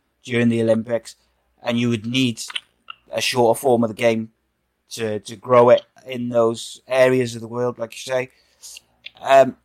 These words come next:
do you think that if T ten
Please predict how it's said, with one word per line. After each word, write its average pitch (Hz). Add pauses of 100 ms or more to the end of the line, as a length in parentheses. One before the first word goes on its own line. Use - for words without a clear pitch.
(380)
do 180
you 196
think 143 (260)
that 120 (320)
if 151 (220)
T 175
ten 139